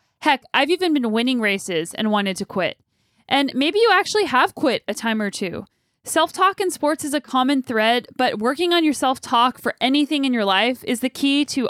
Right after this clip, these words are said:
optimism, resilience, and even equanimity. I like to say the most powerful voice in the world is the one inside your own head, and it's the only voice that is with you your entire life.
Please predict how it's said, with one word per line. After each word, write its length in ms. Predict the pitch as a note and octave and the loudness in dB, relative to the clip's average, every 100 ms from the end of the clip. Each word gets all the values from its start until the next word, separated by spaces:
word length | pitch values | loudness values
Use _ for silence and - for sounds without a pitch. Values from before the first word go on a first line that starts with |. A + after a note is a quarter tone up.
| - | 0
optimism, 720 | A3+ A3+ C4+ C4 B3+ C4 B3+ - | 0 2 0 0 2 0 0 -2
resilience, 640 | G#3+ G#3 A#3 C4 C4+ B3+ | -2 0 0 0 0 -2
and 160 | - A#3+ | -2 0
even 260 | D4 D4+ | 0 0
equanimity. 720 | B3 B3+ C4 A3 G3+ F3+ - - _ _ _ _ - | -2 -2 -2 0 -2 -2 -6 -12 _ _ _ _ -2
I 100 | B3 | 2
like 140 | D#4 | 2
to 140 | F4 D4+ | 0 -2
say 400 | D#4 D4 C#4+ - A3+ | 0 2 0 -4 -4
the 100 | B3 | -2
most 220 | B3 - | 0 -2
powerful 440 | - D4+ E4 E4+ | 0 2 2 0
voice 300 | C4 D4 D4 | 0 0 0
in 60 | D4 | 0
the 80 | C4+ | 0
world 400 | A3 A#3 B3+ B3 | 2 2 2 0
is 200 | B3 G#3 | -4 -2
the 100 | G#3+ | -2
one 300 | G#3+ A3 A#3+ | 0 0 0
inside 420 | A3+ A3 A3+ G#3 | -2 0 0 0
your 120 | A3 | 0
own 200 | G#3+ A#3 | 0 0
head, 400 | A3 F#3+ F3+ F3 | 0 0 0 -2
and 140 | A3+ B3 | -2 -2
it's 100 | - | -2
the 180 | C#4 - | -6 -2
only 360 | A#3+ C4+ D#4 C4+ | 0 2 2 0
voice 440 | G3 G3 F3+ - - | 0 0 0 -4 -4
that 160 | A3+ A3+ | 0 0
is 160 | G#3+ | 0
with 180 | G#3+ G#3+ | -2 -2
you 200 | G3+ G3+ | 0 0
your 220 | G3+ G3 | 0 0
entire 400 | G3 F#3+ F#3+ F#3 | -2 -2 -2 0
life. 400 | F3+ E3+ - - | -2 -4 -8 -18